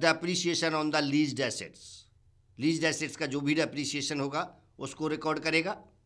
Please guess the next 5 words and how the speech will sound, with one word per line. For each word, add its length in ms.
Treats 340
the 80
lease 320
payment 440
as 400